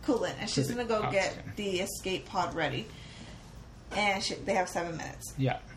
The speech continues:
Speaker 1: When she's in the escape pod, she ties <laughs> her tiny mullet back.
Speaker 2: Yeah.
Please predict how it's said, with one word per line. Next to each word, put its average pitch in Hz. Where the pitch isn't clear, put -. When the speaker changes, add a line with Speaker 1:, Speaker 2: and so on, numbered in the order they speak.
Speaker 1:
When 254
she's 262
in 302
the 240
escape 254
pod, -
she -
ties 262
<laughs> -
her 320
tiny 320
mullet 254
back. 226
Speaker 2:
Yeah. 180